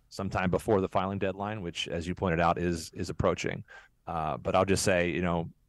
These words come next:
uh, very, very humbled and grateful for the opportunity to do the work we're doing here.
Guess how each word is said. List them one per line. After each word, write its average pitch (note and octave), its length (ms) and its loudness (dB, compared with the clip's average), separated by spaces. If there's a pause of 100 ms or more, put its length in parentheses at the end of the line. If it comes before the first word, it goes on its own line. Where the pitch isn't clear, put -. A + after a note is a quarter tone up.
(100)
uh, - 80 -4
very, G#2 420 4
very A2+ 520 4
humbled A2 380 2
and G2 100 -2
grateful G2 400 -4
for G2 160 -6
the F2+ 140 -2
opportunity F2+ 600 -6
to D#2+ 100 -14
do F2+ 120 -4
the F2+ 80 -6
work E2+ 220 -4
we're E2+ 80 -2
doing F2+ 300 0
here. A#2 260 4